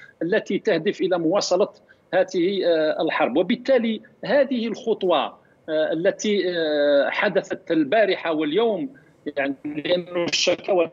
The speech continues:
تقد-، تم تقديمها البارحة الخميس وينظر فيها المدعي العام السويسري اليوم في سويسرا، تشكل تطورا هاما.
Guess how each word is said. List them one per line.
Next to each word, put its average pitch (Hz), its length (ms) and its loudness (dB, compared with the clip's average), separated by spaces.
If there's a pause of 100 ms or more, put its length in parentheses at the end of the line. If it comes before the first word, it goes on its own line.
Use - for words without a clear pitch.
(120)
تقد-، 160 520 -4
تم 180 180 -2
تقديمها 147 520 0
البارحة 151 460 0
الخميس 160 500 -2
وينظر 170 480 2
فيها 165 200 0
المدعي 160 400 0
العام 147 180 -2
السويسري 143 440 -2
اليوم 160 280 2
في 156 280 2
سويسرا، - 560 -2 (280)
تشكل 202 720 0
تطورا 175 760 2
هاما. 160 680 0